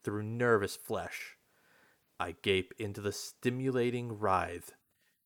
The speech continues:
Yes. My counselors place their hands on the crown and focus cognition through it. They pry open the scorn's collective synaptic pathways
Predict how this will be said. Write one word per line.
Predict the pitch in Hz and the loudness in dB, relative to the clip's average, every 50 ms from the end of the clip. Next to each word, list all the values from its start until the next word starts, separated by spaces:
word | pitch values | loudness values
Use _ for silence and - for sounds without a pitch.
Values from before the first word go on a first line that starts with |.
| _ _ - | _ _ -16
Yes. | - 90 87 90 92 92 90 85 80 - - - - - - - - - _ _ _ _ _ _ _ _ _ _ _ _ _ _ _ _ _ _ _ _ _ _ _ _ _ _ _ _ _ _ _ _ _ _ _ _ _ _ _ _ _ _ _ _ _ | -14 -10 -2 0 2 4 4 2 2 -2 -4 -6 -8 -8 -10 -10 -14 -18 _ _ _ _ _ _ _ _ _ _ _ _ _ _ _ _ _ _ _ _ _ _ _ _ _ _ _ _ _ _ _ _ _ _ _ _ _ _ _ _ _ _ _ _ _
My | - 98 98 | 0 0 0
counselors | - - - 110 110 110 110 - - - 117 110 107 - | 0 0 2 2 2 2 2 0 -2 0 0 0 0 -2
place | - - - 123 117 113 - | -8 -2 0 2 2 2 0
their | - 127 120 117 | 2 4 4 4
hands | 107 113 113 110 104 98 95 107 | 4 2 0 0 0 0 0 0
on | 107 101 | 0 0
the | 107 - | -2 -6
crown | - - 117 104 101 98 92 90 92 - _ _ _ _ _ | -2 -2 0 0 2 0 -2 -6 -10 -14 _ _ _ _ _
and | 113 110 107 - | -6 -4 -4 -6
focus | - - 123 117 - - 127 - - | 0 2 2 2 2 0 -2 -4 -4
cognition | - _ - - 120 117 117 120 120 123 117 - - 110 104 104 - | -8 _ 2 4 4 4 4 2 -2 -4 -4 -2 -4 -6 -6 -6 -10
through | - - - 117 104 98 | -12 -2 0 0 2 2
it. | 90 87 - - - _ _ _ _ _ _ _ - - - - _ _ _ - | 0 -4 -8 -14 -20 _ _ _ _ _ _ _ -20 -20 -20 -20 _ _ _ 0
They | 101 107 | 0 0
pry | - - - 127 117 110 110 - - | 0 0 4 6 6 6 6 2 2
open | 123 117 113 110 - 101 98 95 95 | 4 4 4 4 0 -2 -4 -2 -6
the | 98 | -8
scorn's | - - - - 123 110 107 104 98 98 92 90 - | -8 -10 -4 -2 0 0 2 0 0 -2 -4 -8 -10
collective | - - - 117 110 110 113 117 113 - _ 110 101 98 98 - | -12 -6 -4 -2 -2 0 0 -2 -2 -2 _ 0 0 0 0 -4
synaptic | - - 120 110 107 107 107 - _ 98 98 - - _ | -6 -6 -2 0 2 0 0 0 _ -6 -6 -6 -8 _
pathways | - - 101 98 - - 101 98 92 92 90 - | -4 -2 -2 -2 -2 -4 -2 -2 -2 -2 -4 -8